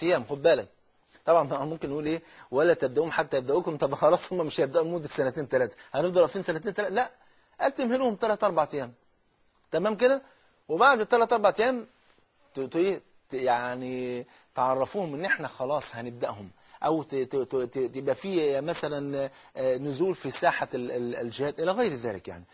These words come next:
وموضوع محتاج تفاصيل يعني، لكن أنا بقول لك على إزاي النبي عليه السلام كان يعني في، حتى في حرب ضد المشركين كان برضو إيه؟ كان في أسس وفي قواعد أخلاقية جميلة جدا.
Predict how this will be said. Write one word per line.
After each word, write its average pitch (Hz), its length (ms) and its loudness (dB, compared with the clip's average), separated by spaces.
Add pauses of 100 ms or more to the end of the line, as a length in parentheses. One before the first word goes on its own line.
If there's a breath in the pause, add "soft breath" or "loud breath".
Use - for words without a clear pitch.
(240 loud breath)
وموضوع 143 380 -2
محتاج 147 260 -8
تفاصيل 131 420 -6
يعني، 135 140 0
لكن 139 180 -8
أنا 139 100 -4
بقول 175 180 -2
لك 151 140 -4
على 123 340 -6
إزاي 123 280 -4
النبي 165 140 -4
عليه 156 120 -2
السلام 170 380 -2 (420 soft breath)
كان 185 300 0 (440 loud breath)
يعني 123 460 0
في، 160 200 -6
حتى - 540 -2
في 151 320 -4
حرب 196 480 4
ضد 165 300 -2
المشركين 180 600 -4 (420 soft breath)
كان 170 300 0
برضو 147 320 0
إيه؟ 165 220 0
كان 131 160 -8
في 139 240 -10
أسس 143 320 -10
وفي 123 160 -12
قواعد 131 540 -2
أخلاقية 143 840 -4
جميلة 127 480 -4
جدا. 117 400 -6